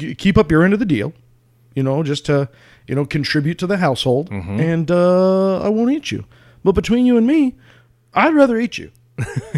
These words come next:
Speaker 1: So, uh, these two children get sent to her. And, uh, she's like, "Yeah, come on in. Yeah, I'll take care of you. Sure. Um, but you have to do, you have to fill the bathtub."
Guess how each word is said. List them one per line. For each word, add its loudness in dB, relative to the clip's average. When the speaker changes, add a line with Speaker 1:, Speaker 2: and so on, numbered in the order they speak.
Speaker 1:
So, 4
uh, 0
these -2
two -2
children 2
get -8
sent -4
to 0
her. -2
And, -6
uh, -10
she's -8
like, -6
"Yeah, 2
come -2
on 0
in. 0
Yeah, -2
I'll 0
take -4
care -2
of -4
you. -6
Sure. -6
Um, -4
but -4
you 0
have 0
to -4
do, 0
you -4
have -2
to -10
fill -2
the -8
bathtub." -2